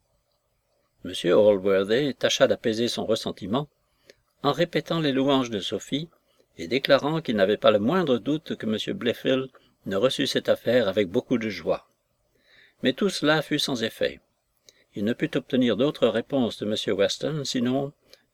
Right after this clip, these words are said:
Je n'en dis pas davantage. J'espère qu'il n'y a pas de mal. Voilà tout. » Ce qu'il répéta cent fois au moins avant de le quitter. Monsieur Allworthy connaissait trop bien son voisin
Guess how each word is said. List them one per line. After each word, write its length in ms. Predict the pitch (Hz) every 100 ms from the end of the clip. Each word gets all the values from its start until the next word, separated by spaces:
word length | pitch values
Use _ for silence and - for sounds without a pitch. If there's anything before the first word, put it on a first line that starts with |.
| -
Je 200 | 104 165
n'en 140 | 170
dis 160 | 151 151
pas 100 | 143
davantage. 720 | 131 135 - 87 78 - - _ _ _
J'espère 480 | 123 151 - 131 -
qu'il 140 | 127
n'y 80 | 113
a 20 |
pas 160 | - 110
de 80 | 95
mal. 280 | 82 - -
Voilà 220 | 120 117
tout. » 220 | - 78 - _ _ _ _ _ _ _ _ _ _ _
Ce 120 | -
qu'il 200 | 135 120
répéta 400 | 107 - - 117
cent 260 | - 160 143
fois 260 | - 107
au 80 | 95
moins 260 | 104 110 120 -
avant 220 | 113 117
de 100 | 110
le 80 | 104
quitter. 480 | - - - 69 _ _ _ _ _ _ _ _ _ _ _ _ _
Monsieur 320 | 151 - 196 127
Allworthy 720 | 123 104 101 98 101 139 135
connaissait 380 | 139 135 -
trop 180 | - 170
bien 220 | 139 131
son 140 | - 101
voisin 480 | 95 95 120 135